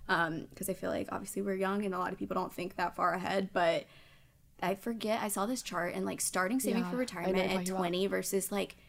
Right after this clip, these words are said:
Speaker 2: Twenty,
Speaker 1: twenty-eight or
Speaker 2: yeah.
Speaker 1: something is crazy different.
Speaker 2: It's
Speaker 1: Like,
Speaker 2: insane.
Speaker 1: hundreds of thousands of dollars
Speaker 2: Yeah.
Speaker 1: different, even though that's only, like, such a small difference in terms of what you're putting in, what you're, wh-, what you will be taking out is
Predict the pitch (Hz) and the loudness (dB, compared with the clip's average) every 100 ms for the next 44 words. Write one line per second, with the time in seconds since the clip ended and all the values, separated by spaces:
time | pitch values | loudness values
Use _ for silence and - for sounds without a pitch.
0 | - - 196 196 185 185 165 185 202 196 | -16 0 4 6 6 4 2 0 0 0
1 | 220 233 254 262 - 202 - - - - | 0 0 0 0 -2 -6 -6 -14 -18 -14
2 | - - - 196 180 175 170 - - - | -14 -12 -2 0 0 -4 -6 -6 -8 -10
3 | - - - 190 196 - 185 - 247 247 | -10 -18 -6 0 2 4 2 4 4 4
4 | 254 202 202 190 175 180 180 185 - 160 | 4 0 2 4 4 4 -2 -2 2 2
5 | - - - 156 190 185 185 185 175 175 | 0 -2 -4 -2 0 2 2 2 0 -2
6 | 180 180 170 156 - - - - - - | -2 -2 -2 -2 -4 -12 -18 -16 -16 -10
7 | - 190 196 - - 185 165 175 165 160 | -2 0 0 0 2 2 4 2 -2 -2
8 | 180 175 - 180 170 170 165 160 - - | -2 -2 -4 -4 -4 -2 -4 -4 -10 -4
9 | 170 175 165 170 165 170 175 170 - 185 | -2 -2 -4 -4 -2 -2 0 0 0 -2
10 | - - 185 - - - - 170 180 175 | -4 -8 -8 -8 -12 -8 -2 -2 -2 -4
11 | 170 170 175 - 156 165 147 151 151 - | -2 -2 -4 -6 -6 -4 -2 -2 -4 -6